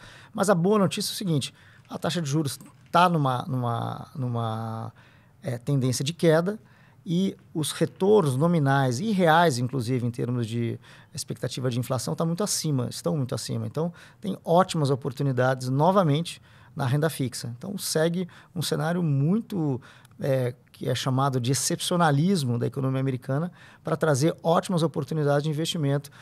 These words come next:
numa carteira balanceada, uma carteira que equilibre as duas classes de ativos.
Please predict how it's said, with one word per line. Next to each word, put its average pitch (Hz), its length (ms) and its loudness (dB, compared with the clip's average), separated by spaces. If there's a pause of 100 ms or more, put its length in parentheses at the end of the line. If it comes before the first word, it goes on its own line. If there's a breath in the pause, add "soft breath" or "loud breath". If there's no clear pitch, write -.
(160 loud breath)
numa 208 120 0
carteira 180 340 0
balanceada, 170 560 4
uma 120 100 -2
carteira 135 320 -4
que 151 140 -6
equilibre 151 540 0
as 113 80 -2
duas 127 160 -4
classes 127 220 -2
de 143 80 -4
ativos. 123 420 -8